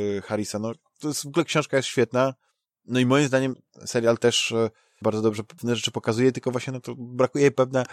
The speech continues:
i-, jeszcze większej takiej pompy, żeby pokazać ten świat, jak on wygląda właśnie po tym, kiedy, co by było, gdyby jednak Niemcy tą drugą wojnę, e, światową, e, wygrali, no nie? I, i, i to mi się, no, to jest w ogóle bardzo fascynujący temat. I ta,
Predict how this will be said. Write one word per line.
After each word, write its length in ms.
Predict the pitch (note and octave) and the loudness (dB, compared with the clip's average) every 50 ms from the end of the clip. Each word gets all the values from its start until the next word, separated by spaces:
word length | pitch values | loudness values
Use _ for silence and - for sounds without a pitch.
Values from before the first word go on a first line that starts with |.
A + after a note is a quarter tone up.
| - - _ _ _ _ | -14 -20 _ _ _ _
i-, 160 | - - D#2 - _ | -16 -16 -16 -16 _
jeszcze 400 | - A2 C3+ C#3 - - - B2+ | -4 2 2 2 2 2 -2 -2
większej 420 | A2+ B2+ C3 B2 - - - A#2 | 0 0 0 0 -2 -4 -8 -6
takiej 280 | - - G2+ - A#2+ A2+ | -6 -8 -6 -6 -6 -8
pompy, 340 | - - C#3+ B2+ A#2 B2 A#2 | 0 0 0 0 0 -2 -4
żeby 180 | A2 A2+ A#2 A2 | -4 -4 -6 -6
pokazać 360 | A#2 G#2+ - A#2+ A2 A#2 A2 | -6 -6 -4 -2 -2 -2 -4
ten 120 | - A2+ | -4 -8
świat, 480 | G2+ - - - A#2 A#2 C#3+ - - - _ _ _ _ _ _ _ _ _ - | -8 -8 -2 2 4 4 4 2 -2 -12 _ _ _ _ _ _ _ _ _ -4
jak 140 | A#2 A2+ A#2 | -2 -2 0
on 80 | A#2+ | -2
wygląda 420 | G#2+ A#2 G#2+ A2 A2+ A2+ A2+ A2+ A2+ | -2 -2 0 0 0 2 2 2 2
właśnie 320 | G#2+ A2 A2 - - G#2+ | 2 0 -2 -2 -6 -6
po 120 | - A2 G#2+ | -4 -6 -6
tym, 260 | - - G#2+ G#2+ G2+ | -4 -6 -6 -6 -6
kiedy, 380 | - - G2+ G2+ G#2+ G#2 G#2 - _ - G#2 G2+ - | -6 -8 -4 -2 0 0 -2 -2 _ -12 -14 -10 -6
co 80 | - A#2 | -4 -4
by 60 | A2+ | 0
było, 160 | A2+ A#2+ A#2 | 2 2 2
gdyby 280 | G#2 - A#2+ G#2 A2+ A2 | 2 0 -2 0 2 2
jednak 220 | A2 G#2 A2 F#2+ | 2 2 0 -2
Niemcy 320 | A2 A2+ G#2+ - - G#2+ | 0 -2 -2 -2 -6 -8
tą 120 | F#2+ G#2 G2+ | -6 -6 -8
drugą 220 | G2+ G2+ G#2 G#2 | -6 -6 -6 -4
wojnę, 280 | F#2+ G2+ G2+ G2+ G2+ G2 - _ _ _ _ _ _ _ _ _ - | -4 -4 -2 -2 -4 -4 -6 _ _ _ _ _ _ _ _ _ -4
e, 260 | G2 G2+ G2 G2 F#2 | 0 2 2 0 0
światową, 440 | - - G#2 - G#2 F#2+ G2 F#2+ F#2 | -2 -6 -6 -4 -4 -2 -2 -2 -4
e, 60 | - - - F2+ F2+ F#2 F#2 E2+ F#2 F#2+ | -6 -10 -12 -12 -10 -10 -10 -10 -10 -10
wygrali, 460 | G2 F#2 G2+ G2 F2+ E2 E2 D#2 D2+ | -8 -4 0 0 0 0 0 -4 -10
no 100 | E2+ - | -12 -10
nie? 200 | - G2+ G2 G2 | -8 -6 -4 -4
I, 200 | G2 F#2+ - F#2+ | -4 -4 -4 -6
i, 80 | G2+ - _ _ _ _ _ _ _ | -8 -10 _ _ _ _ _ _ _
i 40 | - | -2
to 120 | - A#2 | -2 -2
mi 60 | A2+ | -2
się, 140 | G#2+ - - - - _ - | -2 -6 -10 -12 -14 _ -8
no, 160 | E3+ D#3 C3+ _ _ _ _ _ _ _ _ | -8 -8 -8 _ _ _ _ _ _ _ _
to 100 | - E3 | 4 4
jest 120 | E3 C#3+ | 4 4
w 20 | C3+ | 2
ogóle 180 | C3 C#3 C3+ | 0 0 0
bardzo 240 | A2+ - G#2+ G2+ G2+ | 0 0 -4 -4 -4
fascynujący 460 | - - - - - G2+ G2 F#2 - | -10 -12 -12 -8 -8 -8 -8 -8 -8
temat. 240 | - G2+ F#2 F2 E2+ | -8 -6 -6 -6 -8
I 20 | F#2+ | -2
ta, 260 | - G2+ F2+ - | -2 -2 -2 -2